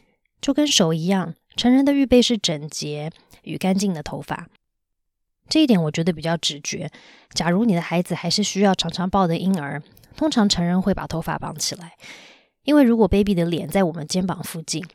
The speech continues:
放下来的长头发刚好就会挡住 baby 脸的前面。除了挡住他的视线外，也不太卫生。尤其开始练习抓握，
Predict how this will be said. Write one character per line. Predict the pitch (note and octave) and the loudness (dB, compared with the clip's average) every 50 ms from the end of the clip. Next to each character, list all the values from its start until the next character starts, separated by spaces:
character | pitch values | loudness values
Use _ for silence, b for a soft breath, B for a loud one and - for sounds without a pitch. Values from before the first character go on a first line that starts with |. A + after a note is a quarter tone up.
| _ _ _ _ _ - | _ _ _ _ _ -4
放 | - C4+ C4+ | 0 0 2
下 | B3 C#4 C4 | 2 2 2
来 | A3+ F#3+ F#3 | 2 2 2
的 | F3 F#3+ | 2 0
长 | - - E3 E3 | 0 -2 -4 -4
头 | - F3 F3+ | -2 -4 -2
发 | - E3 D#3 | -2 -4 -4
刚 | D#3 - F#3 | -2 -2 -2
好 | F#3 F3+ D3+ | -2 -2 -4
就 | - - | -2 -2
会 | F3+ F3 | -2 -2
挡 | E3 - - C#3+ | -2 -4 -6 -8
住 | - - F3 | -8 -8 -6
baby | - - F3 F3 E3 D#3+ | -4 -4 -4 -4 -6 -8
脸 | D3 - - - - F3 | -10 -10 -10 -12 -12 -14
的 | - F3 | -16 -12
前 | - - - - - - | -10 -8 -8 -8 -10 -12
面。 | D3 D#3+ D3 - _ b b b b b b b b b - | -14 -14 -14 -16 _ b b b b b b b b b -4
除 | - G3+ G3+ | 0 2 4
了 | G#3 A3 | 4 4
挡 | G#3+ E3+ E3 | 2 0 -2
住 | F3 G#3 G#3+ | -2 -2 -2
他 | F#3+ G3+ | 0 0
的 | F#3+ F#3+ | 2 2
视 | F#3 - G#3+ | 2 0 0
线 | F#3+ - G#3 F#3+ F#3+ | 2 2 2 2 2
外， | F3+ E3 D#3+ C#3 | 2 0 -2 -4
也 | - D3+ D3+ | -6 -8 -8
不 | F3 - D#3+ | -8 -8 -6
太 | D3+ E3+ E3 | -6 -6 -4
卫 | E3 E3+ D#3+ | -4 -4 -2
生。 | D#3 - - C#3+ D3 D3 D3+ b b b b b b _ _ _ _ _ _ | -2 -2 -2 -4 -8 -10 -14 b b b b b b _ _ _ _ _ _
尤 | - F#3+ A3+ | -4 -2 0
其 | - C4 | 0 0
开 | B3+ - C4 C4+ | 2 4 4 4
始 | - - F3+ | 4 4 4
练 | F#3 G#3 G#3+ | 4 4 4
习 | G#3 - - E3 | 4 2 0 -2
抓 | E3 - - G3+ F#3 F#3+ | 0 2 2 2 2 2
握， | F#3+ F#3+ G3+ G3+ - - | 0 0 0 0 0 -2